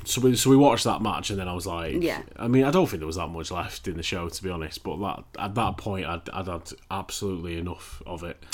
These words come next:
Speaker 2: I think there was quite a bit more left, you know.
Speaker 1: Yeah, it
Speaker 2: 'Cause
Speaker 1: was
Speaker 2: I
Speaker 1: in,
Speaker 2: read the result.
Speaker 1: yeah, it was in, like, the second part. But I just, as soon as that bell rung, I was like, "Let's put N X T on."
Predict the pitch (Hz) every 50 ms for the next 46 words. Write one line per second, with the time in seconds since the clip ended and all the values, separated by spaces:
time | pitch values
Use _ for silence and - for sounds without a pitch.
0 | - - 247 302 294 - 453 427 392 381 349 247 208 233 320 370 339 - - -
1 | 285 254 202 - - 190 156 - 143 147 156 151 143 131 156 185 196 - - -
2 | - 196 151 127 120 113 120 120 143 139 131 127 127 127 127 131 147 151 151 -
3 | 320 - 311 294 262 180 - - - 190 190 180 233 247 226 151 113 110 104 98
4 | 95 92 92 - 117 120 120 143 143 135 123 107 - 104 - - 120 101 - -
5 | 101 98 98 110 107 107 107 107 104 - - - - - 82 90 98 104 101 -
6 | - - - - 87 107 - - 117 - - 139 135 120 113 104 110 95 95 101
7 | 107 101 98 98 98 98 95 92 92 90 90 87 - - - 92 92 90 92 85
8 | 82 82 80 57 50 - - - - - _ _ - 80 - - - - - 76
9 | 87 82 73 73 - - - 82 82 80 80 80